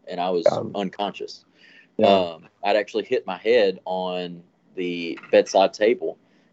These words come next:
Speaker 1: and the next morning there was a huge knot on my head. I'm like, "Where did that come from?" They said, "Oh, yeah, you fell off your bed last night and hit your head on the table." Oh, huh, wonderful.
Speaker 2: Yeah.
Speaker 1: Um, and, and then about a week later, I had a college football,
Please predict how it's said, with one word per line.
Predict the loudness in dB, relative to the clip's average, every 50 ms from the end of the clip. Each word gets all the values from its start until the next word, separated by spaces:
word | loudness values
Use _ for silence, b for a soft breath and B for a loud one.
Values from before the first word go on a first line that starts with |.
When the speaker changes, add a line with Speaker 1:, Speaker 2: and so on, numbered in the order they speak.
| _ -8
Speaker 1:
and | -6 -6 -4 -2 0
the | 2 2
next | 2 2 2 2 2
morning | 2 2 2 2 0
there | 0 0
was | 0 -2
a | -8
huge | -8 -2 0 0 0 0 0
knot | 0 2 2 2
on | 0
my | -2 -6
head. | -6 -6 -6
I'm | -4
like, | -6 -4 2
"Where | 2 4 4
did | 4 4
that | 4 4 2 2 -2
come | -12 -20 -16
from?" | _ -14 -14 -12
They | -10
said, | -4 2 4
"Oh, | 4 4
yeah, | 4 4 2
you | 0 0 -4 -6
fell | -2 0 2 2
off | 2 0 -2 -6
your | -6 -2
bed | -2 -2 0
last | 0 -2 -2 -2 -6
night | -8 -8 -8 -8
and | -8 -14 _ _
hit | -14 -12 -12
your | -10 -8
head | -6 -6 -6
on | -8 -12
the | -12 -6
table." | -4 -4 -4 -4 -8 -14 -10 -8
Oh, | -8 -8 -8 -10 _ _ _ _ _ _ _ _ _ _ _ _ _ _ _
huh, | -4 -4 -4 _ _ _ _ _
wonderful. | 0 2 2 2 0 -2 -6 -4 2 4
Speaker 2:
Yeah. | 4 4 2 B B B B B _ _ 4
Speaker 1:
Um, | 6 6 6 6 4 0 -4 -10 -12 _
and, | -6 -4 -4 -4
and | -4 -4
then | -4 -4
about | -2 -2 0 0 0
a | -2
week | -4 -4 -6 -6 -6 -4
later, | 0 0 2 2 0 -2 -2 -2
I | -4 -8 -10
had | -8 -4 -2 0 0 0 -2 -2 _
a | -2 -2 -2 0 -2 -2 -4 -6 -8 -10 -14 _ _ _ _ -20 _ _
college | 4 4 4 4 2 0
football, | -2 -2 -2 2 4 4 4 6 4 2 0 -4